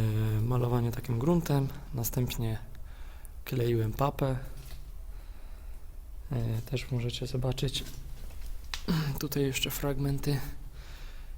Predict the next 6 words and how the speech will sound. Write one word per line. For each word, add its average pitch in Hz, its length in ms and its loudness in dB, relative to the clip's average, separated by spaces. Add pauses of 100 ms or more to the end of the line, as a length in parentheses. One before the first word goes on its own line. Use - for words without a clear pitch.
(120)
gdzie 127 140 0
niegdzie, 127 440 0 (320)
e, 113 280 -2
wystają. 127 580 -2 (2500)
Po 143 160 12
wykonaniu, 120 800 6